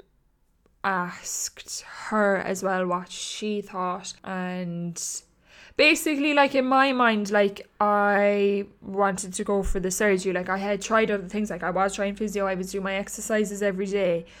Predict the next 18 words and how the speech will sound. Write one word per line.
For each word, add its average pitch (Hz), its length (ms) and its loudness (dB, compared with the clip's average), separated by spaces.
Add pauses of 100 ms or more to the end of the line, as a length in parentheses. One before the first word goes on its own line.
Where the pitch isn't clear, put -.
(300)
but, 196 160 2
like, 170 240 0
it - 120 -12
was 180 140 -6
gradually 185 540 -2
getting 180 460 -4
worse. - 400 -4
Like, - 180 -10
and, 190 140 -6
you 208 80 -2
know, 214 120 2
nobody's 226 640 0
in 233 140 0
your 214 100 0
own 202 260 -4
body. 202 440 2
You 185 320 -4
don't 196 500 -4